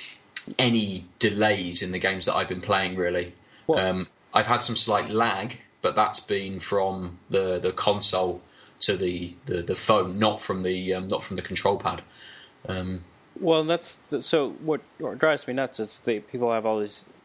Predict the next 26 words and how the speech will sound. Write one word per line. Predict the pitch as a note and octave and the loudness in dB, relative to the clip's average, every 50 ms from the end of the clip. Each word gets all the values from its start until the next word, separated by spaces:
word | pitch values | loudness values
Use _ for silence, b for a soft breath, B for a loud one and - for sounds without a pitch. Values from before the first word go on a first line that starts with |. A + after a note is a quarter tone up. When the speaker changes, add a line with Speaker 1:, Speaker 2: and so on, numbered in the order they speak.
| _ - - - - | _ -16 -16 -14 -10
Speaker 2:
The, | - - A#2+ B2+ - B2 B2 B2 | -6 -6 -4 -4 -4 -6 -8 -6
the | B2+ C3 C3 | -2 -2 0
industry | B2 B2+ B2+ B2 - - B2 | 0 0 0 -2 0 0 0
has | A2 G#2+ | 0 0
just | - B2 A2+ - - | -2 -4 -4 -4 -6
decided | - - - A#2 G#2+ A2 A2 A#2 A2 - | -6 0 2 4 4 4 2 0 -2 -2
that | - G2+ - | -4 -4 -4
Bluetooth | - A#2 A2 - - A2+ G#2 - | -4 -6 -6 -4 -6 -6 -6 -4
isn't | A2+ G#2 G#2+ G#2+ G2 | -6 -4 -4 -4 -2
good | - A2 G#2 | -2 -2 0
enough | G#2+ G#2 G#2 - | 0 -2 -2 -2
for | - G2+ | -4 -6
mice | F#2+ G2 G2+ G#2 G#2+ - - - | -4 -2 0 0 0 -2 -6 -10
and | G2+ F#2+ | -12 -8
keyboard, | - - A2+ G#2 F#2+ G2+ F#2+ F#2 F#2 - - - | -6 -4 -4 -4 -2 -4 -4 -4 -6 -8 -12 -14
and | - G#2 G2 | -10 -6 -2
now | G2 F#2 F#2 | 0 0 0
Speaker 1:
Mm. | F#2+ - A2 G#2+ | 0 0 -2 0
Speaker 2:
controllers | G2+ G2+ G#2+ A2 A2 G#2+ - - - | 0 0 0 0 0 -2 -4 -8 -12
apparently. | - - F#2+ D#2+ - - - - B B B B B B B B B B _ | -12 -10 -10 -10 -10 -10 -14 -16 B B B B B B B B B B _
But | - A#2 G#2+ G#2 - - - - _ _ _ _ _ _ _ _ _ _ _ _ - | 2 4 4 2 0 -4 -12 -20 _ _ _ _ _ _ _ _ _ _ _ _ -2
the | A#2+ A#2+ | 0 2
majority | A#2 A#2 A2 A2+ - B2 B2 C3+ C#3 B2+ A#2 A2 | 2 2 2 2 4 4 4 4 4 4 2 2
of | G#2+ G2+ - | 0 -2 -4
controllers, | - A2+ G2 - - - - A2 A2+ B2 C3 A#2 F#2 F2 F#2+ A2+ B2+ - - - | -6 -10 -10 -10 -6 -2 0 2 2 2 2 0 -2 -2 -2 -4 -4 -6 -6 -4
which | A2+ G#2 F#2 - - - - | -4 -4 -4 -4 -8 -12 -12